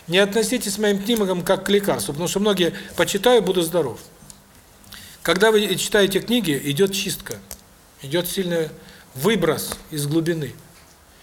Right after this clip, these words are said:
И если эту чистку вы не будете преодолевать, то могут быть проблемы и ухудшения, и все что угодно. То есть еще раз хочу подчеркнуть, моя информация не лечит, она чистит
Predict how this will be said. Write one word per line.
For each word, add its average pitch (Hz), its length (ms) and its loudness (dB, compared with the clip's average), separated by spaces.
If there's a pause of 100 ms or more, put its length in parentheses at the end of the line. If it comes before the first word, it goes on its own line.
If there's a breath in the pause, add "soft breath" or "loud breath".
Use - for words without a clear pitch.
(180 soft breath)
И 160 80 2
если 196 500 2
эту 180 400 0
чистку 175 460 -4
вы 160 200 2
не 156 140 -2
будете 160 640 -2 (840 loud breath)
преодолевать, 165 680 2
то 160 100 -2
могут 233 280 0
быть 202 220 0
проблемы 185 560 2
и - 20 4
ухудшения, 185 680 0
и 156 40 -4
все 180 200 -4
что 170 220 -4
угодно. 117 380 -6 (720 soft breath)
То - 80 -8
есть 143 140 -4
еще 214 220 2
раз 214 120 2
хочу 170 220 -2
подчеркнуть, 143 600 -6
моя 180 320 4
информация 202 640 2
не 180 140 4
лечит, 196 360 0
она 180 180 2
чистит 247 480 -2